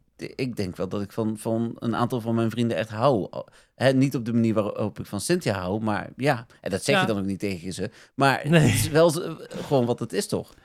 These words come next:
Speaker 2: Ja, maar dat is het inderdaad. Ik bedoel, ik denk dat als bepaalde vriendschappen zouden stoppen, dat je dan toch een soort van gebroken hart hebt, zeg
Speaker 1: Ja,
Speaker 2: maar. Een, een
Speaker 1: zeker.
Speaker 2: leeg gevoel van binnen.
Speaker 1: Zeker. Dus,
Speaker 2: Ja.
Speaker 1: eh, nee, da-, dat ben ik met je eens. Dus, ehm, eh, daarom vroeg ik het, eh, me af.
Speaker 2: Ja, nee, d-,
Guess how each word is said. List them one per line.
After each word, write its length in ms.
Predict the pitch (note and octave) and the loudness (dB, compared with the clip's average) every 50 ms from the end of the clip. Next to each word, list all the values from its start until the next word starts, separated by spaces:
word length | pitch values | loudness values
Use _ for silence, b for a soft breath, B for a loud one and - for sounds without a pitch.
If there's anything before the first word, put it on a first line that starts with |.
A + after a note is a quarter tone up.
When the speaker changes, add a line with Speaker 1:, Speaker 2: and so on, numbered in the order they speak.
| b b | b b
Speaker 2:
Ja, 140 | b A#3 A#3+ | b 4 4
maar 100 | G#3+ G#3+ | 4 4
dat 180 | G3+ A3 G3+ - | 2 0 -2 -2
is 120 | D3+ - | -6 -6
het 140 | - - - | -6 -2 -2
inderdaad. 340 | D3+ C3+ A#2+ A2 A2 A#2+ C#3+ | -2 0 0 0 0 0 -2
Ik 80 | C#3+ | 0
bedoel, 280 | - C3 D3 D#3+ E3 D#3+ | 0 4 4 6 4 4
ik 80 | D3 - | 2 2
denk 160 | F3 E3+ E3 | 0 0 0
dat 120 | D#3+ - - | 0 0 2
als 260 | C#3 D3+ D3 - - | 0 0 0 0 -4
bepaalde 380 | - C#3 - D#3 D3+ D3 D3 | -4 0 2 4 4 4 2
vriendschappen 540 | - - C#3+ D#3 E3 - - D#3 C#3 - - | 0 0 -2 -2 -2 -2 -2 -2 -2 -2 -2
zouden 260 | - - B2 A#2 A#2 | -2 -2 -2 -2 -2
stoppen, 380 | - - - F3+ F3+ - - A#2+ | -6 -4 -2 -2 -2 0 -2 -2
dat 120 | A2+ A2+ A2 | -2 -2 -4
je 60 | B2 | -4
dan 120 | A2+ A2+ | -4 -4
toch 180 | - - C#3 - | -2 -4 -4 -4
een 60 | - | -6
soort 200 | - - A#2 G2+ | -10 -10 -10 -8
van 180 | - - A#2 A2 | -4 -4 -4 -4
gebroken 600 | - - A#2+ B2 - - C3 B2+ B2 B2 - C3 A#2+ | -4 -6 -8 -6 -2 0 2 2 2 0 0 -2 0
hart 300 | A2+ C3+ E3 E3 - - | 4 4 4 2 2 -6
hebt, 220 | A2+ G2+ - - | -10 -10 -8 -6
zeg 120 | - B2 | -2 0
Speaker 1:
Ja, 100 | A2+ C#3 | 2 4
Speaker 2:
maar. 100 | D#3 D3+ | 2 2
Een, 120 | A#2+ A2+ A#2 | 0 -4 -6
een 60 | A#2+ | -4
Speaker 1:
zeker. 240 | A#2 A#2 A#2+ A2 C3+ | -2 2 2 4 4
Speaker 2:
leeg 180 | C3 C3+ C3+ - | 4 2 0 0
gevoel 280 | - C3+ - - F#3 | -2 -2 0 0 0
van 200 | F3+ E3 D3 A2+ | 0 0 -2 -2
binnen. 360 | G2+ A2 G2+ G2+ G#2 G#2+ A2+ - _ _ | -2 -4 -6 -6 -8 -10 -12 -14 _ _
Speaker 1:
Zeker. 540 | - - - - C3+ C3+ B2 - - - - - | -10 -2 2 4 4 4 2 -2 -8 -12 -12 -10
Dus, 240 | - A2 A2 - - | -8 -6 -6 -4 -2
Speaker 2:
Ja. 160 | C3 - - | 0 2 2
Speaker 1:
eh, 60 | A2+ | 4
nee, 180 | B2 C#3 C#3+ D3 | 4 4 4 4
da-, 180 | C#3+ C#3+ D3 | 2 2 0
dat 180 | C3 C3+ C#3+ B2 | 0 0 -2 0
ben 100 | C#3 C#3 | 0 2
ik 60 | C#3 | 2
met 160 | C3+ B2+ B2 | 2 2 0
je 80 | - A2+ | 0 -4
eens. 240 | - F2 D#2+ B2+ - | -4 -4 -4 -6 -4
Dus, 280 | - B2+ A#2+ - - - | -4 -4 -4 -4 -6 -6
ehm, 540 | - - B2 A#2 A#2 A#2 A2+ G#2+ G#2+ A2 G#2+ - b b b b - | -2 0 2 2 4 2 2 2 0 -2 -4 -6 b b b b -8
eh, 260 | - - D3+ D3+ D#3 C#3+ | -2 2 4 4 4 2
daarom 280 | C3+ C3 D#3+ D#3 D#3+ D#3 | 4 6 6 6 6 4
vroeg 180 | D3 D#3 D3 | 4 0 0
ik 60 | B2+ | 2
het, 200 | - B2+ G#2+ - | 0 -2 0 0
eh, 120 | A#2 A2+ G#2 | 0 0 0
me 160 | G#2 G#2 G2 | 0 0 0
af. 280 | - A#2+ C#3 - - _ _ _ _ _ _ _ - | 0 0 -2 -2 -6 _ _ _ _ _ _ _ -2
Speaker 2:
Ja, 220 | - G3 G#3 G3 | 2 4 4 4
nee, 180 | F3+ F#3+ F#3+ F3+ | 6 4 2 2
d-, 120 | D#3+ E3+ | 2 -2